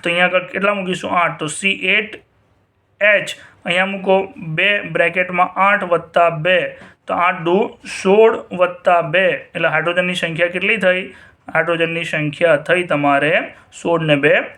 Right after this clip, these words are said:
અઢાર. ઓકે, સોળ ને બે અઢાર. ઓકે, તો આ રીતે આવશે. કાર્બનના ડબલ કરી દેવાના અને એમાં બે ઉમેરી દેવાના. ઓકે, તો આઠ દૂની સોળ, સોળ વત્તા બે કેટલા આવશે? અઢાર આવશે. તો અહીંયા આગળ કાર્બનની સંખ્યા કેટલી આવશે? અઢાર આવશે.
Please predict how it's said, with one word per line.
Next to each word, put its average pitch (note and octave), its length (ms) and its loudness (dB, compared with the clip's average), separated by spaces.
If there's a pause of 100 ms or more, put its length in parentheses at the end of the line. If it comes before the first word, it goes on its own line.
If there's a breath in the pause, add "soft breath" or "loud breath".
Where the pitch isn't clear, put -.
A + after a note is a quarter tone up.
(120)
અઢાર. C#3 420 2
ઓકે, F#3+ 480 -2
સોળ E3 300 -4
ને D#3+ 160 -2
બે D3+ 120 2
અઢાર. D3+ 540 0 (760 loud breath)
ઓકે, G#3+ 200 -2
તો G#3 120 2
આ F#3+ 80 4
રીતે F#3+ 220 0
આવશે. F#3+ 320 0
કાર્બનના F#3 580 0
ડબલ F3+ 320 2
કરી G#3 200 0
દેવાના A3 360 2
અને G#3+ 100 -2
એમાં F#3+ 200 -2
બે F3 120 2
ઉમેરી E3+ 380 2
દેવાના. A#2+ 440 -2 (340)
ઓકે, E3+ 280 0
તો F#3 80 0
આઠ F3 400 0
દૂની D3+ 280 -2
સોળ, G#3+ 460 2
સોળ F3 280 0
વત્તા D#3+ 380 2
બે E3 240 2
કેટલા E3 360 0
આવશે? E3 560 0 (160)
અઢાર D3+ 340 2
આવશે. C#3 420 -4 (580 soft breath)
તો F3 60 -2
અહીંયા E3+ 200 2
આગળ E3+ 260 4
કાર્બનની D#3 480 2
સંખ્યા D3+ 380 -2
કેટલી E3+ 260 -2
આવશે? E3+ 260 0
અઢાર C#3+ 440 2
આવશે. B2 380 -6